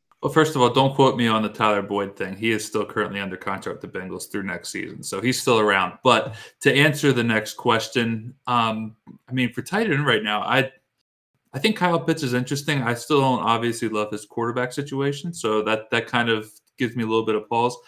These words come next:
Darren Waller is a tight end who I think is kind of falling just a little bit too far in drafts right now. I'm pretty comfortable with the idea of taking someone like Darren Waller. Certainly love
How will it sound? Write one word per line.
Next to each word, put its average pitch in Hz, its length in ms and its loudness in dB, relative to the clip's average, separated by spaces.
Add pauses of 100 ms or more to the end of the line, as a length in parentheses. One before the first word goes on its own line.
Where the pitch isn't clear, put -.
(280)
Darren 151 260 4
Waller 120 320 4
is 104 120 -2
a 104 40 -8
tight 101 280 -4
end 95 120 -8
who 104 140 -4
I 98 80 -4
think 110 300 -6
is 104 120 -4
kind 120 300 -2
of 107 160 -6
falling 107 500 -2
just - 220 -12
a 101 80 -16
little 117 180 -4
bit 98 200 -12
too 117 180 -8
far 104 300 -4
in 120 80 -4
drafts 131 320 -6
right 123 180 -2
now. 120 180 -2
I'm 110 160 -2
pretty 120 220 -8
comfortable 107 680 -8 (360)
with 113 140 -6
the 110 100 2
idea 104 280 2
of - 120 -8
taking 110 260 -6
someone 113 240 -6
like 110 200 -2
Darren 110 240 2
Waller. 107 280 0
Certainly 107 380 -4
love 104 240 -4